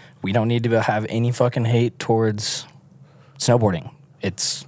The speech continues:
snowboarding. We all interpret it in our own ways, and we do it in our own ways." Like, but I do agree.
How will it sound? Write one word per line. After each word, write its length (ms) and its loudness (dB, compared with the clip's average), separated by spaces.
snowboarding. 540 4
We 140 2
all 240 4
interpret 360 0
it 40 2
in 120 2
our 160 2
own 200 2
ways, 300 4
and 100 0
we 80 -2
do 140 0
it 40 4
in 80 0
our 100 2
own 120 0
ways." 360 0
Like, 340 -4
but 320 -2
I 420 0
do 180 0
agree. 520 -2